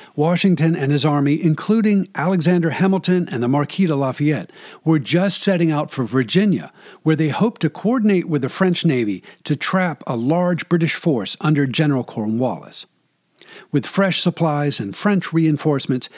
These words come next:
spirits were high in the autumn of seventeen eighty-one as the Continental forces and militia converged on Yorktown. In mid-October,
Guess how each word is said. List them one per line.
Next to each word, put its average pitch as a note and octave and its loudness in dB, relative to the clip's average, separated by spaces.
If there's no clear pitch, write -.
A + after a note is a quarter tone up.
spirits G3+ -2
were D#3 2
high B2+ -2
in C#3 -2
the D3 4
autumn D#3+ 0
of - -2
seventeen F3+ 2
eighty-one B2+ 0
as C#3+ 0
the D#3 0
Continental F#3+ 0
forces D#3+ -2
and D3 2
militia E3 0
converged C#3+ 0
on C#3 2
Yorktown. A2+ -6
In D3 2
mid-October, D3+ 0